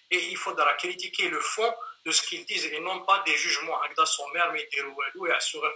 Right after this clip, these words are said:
Djidjadi, des nos attaques, et cetera. Et puis pour, pour, euh, la réponse à Djidjadi de faire l'actualité, bien un fou furieux aux États-Unis, il tire sur tout le monde, il fait l'actualité. C'est pas ça le sujet. Le sujet, c'est pas de faire l'actualité comme on l'a fait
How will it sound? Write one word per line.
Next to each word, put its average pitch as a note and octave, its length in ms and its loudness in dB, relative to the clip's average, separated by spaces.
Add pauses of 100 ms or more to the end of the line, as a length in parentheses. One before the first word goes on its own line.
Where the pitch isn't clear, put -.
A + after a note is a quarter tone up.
Djidjadi, D3 560 -6
des D3+ 160 -8
nos C#3+ 200 -6
attaques, C3+ 360 -4
et - 20 -6
cetera. - 460 -8 (300)
Et F3+ 80 0
puis F#3 320 -8
pour, E3+ 180 -2 (360)
pour, D#3+ 120 -8
euh, D3 100 0 (280)
la C#3 140 4
réponse D#3 460 0
à D3+ 220 2 (340)
Djidjadi D#3 420 -2
de - 60 -2
faire D3 200 -2
l'actualité, D3+ 840 -2
bien D#3+ 160 -2
un D#3+ 80 0
fou - 180 -4
furieux E3 460 -2
aux D3 60 -4
États-Unis, D3+ 720 -2
il - 100 0
tire F3 180 2
sur D3 260 0
tout - 120 -10
le - 80 -16
monde, G3+ 180 -8
il D#3+ 120 -4
fait E3+ 160 -4
l'actualité. D3 580 -2
C'est - 180 -4
pas E3 120 0
ça F#3+ 180 4
le D#3 100 -8
sujet. - 380 -4
Le B2+ 60 -16
sujet, - 260 -2
c'est - 240 -2
pas D#3 80 6
de - 80 0
faire F3 220 0
l'actualité D3+ 520 -4
comme F3+ 140 -10
on D#3+ 80 -4
l'a D3 180 2
fait E3+ 200 2